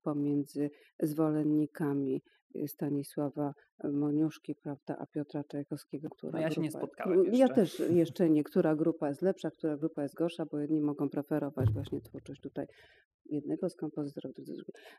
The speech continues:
Speaker 1: Natomiast czy my musimy klasyfikować? Czy nie możemy właśnie tej muzyki traktować jako, jako źródła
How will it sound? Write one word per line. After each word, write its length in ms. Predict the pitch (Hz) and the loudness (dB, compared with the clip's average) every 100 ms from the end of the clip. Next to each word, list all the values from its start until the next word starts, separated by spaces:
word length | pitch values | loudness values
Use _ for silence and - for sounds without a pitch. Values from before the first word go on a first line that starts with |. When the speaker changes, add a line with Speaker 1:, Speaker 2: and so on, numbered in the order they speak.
| - | -2
Speaker 1:
Natomiast 420 | 202 254 254 254 - - | 0 2 2 0 -8 -4
czy 80 | 330 | 6
my 140 | 320 | 8
musimy 380 | 262 208 180 160 | 8 2 2 0
klasyfikować? 580 | 151 151 - 147 143 143 | 0 -8 -10 -8 -4 -2
Czy 100 | 185 | 2
nie 100 | 190 | 2
możemy 420 | 214 233 262 247 185 | 2 4 4 4 8
właśnie 520 | 208 160 - 151 147 - _ _ | 8 6 2 0 -2 -6 _ _
tej 140 | - 190 | 2 4
muzyki 440 | 196 196 202 202 | 4 2 0 -2
traktować 600 | - 175 - 196 190 185 | 0 -2 -2 0 2 2
jako, 420 | 180 180 - 185 180 - - - | 2 0 0 0 -2 -10 -14 -4
jako 320 | 180 - 185 | -2 0 -2
źródła 560 | 180 190 196 202 196 | 0 -2 -2 -2 -2